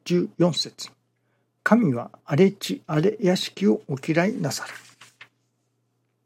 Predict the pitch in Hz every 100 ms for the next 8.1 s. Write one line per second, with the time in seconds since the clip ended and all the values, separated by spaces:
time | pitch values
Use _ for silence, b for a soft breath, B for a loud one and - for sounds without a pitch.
0 | _ _ _ _ _ _ _ _ _ _
1 | _ 123 143 208 254 160 127 139 143 170
2 | - - 139 - 127 - - - 175 180
3 | 180 185 - - 196 190 - 147 135 139
4 | - 147 190 185 185 180 185 185 160 160
5 | 196 - - - 185 208 208 - 190 208
6 | 185 202 - - - _ _ _ _ _
7 | _ _ 139 156 147 147 147 160 214 151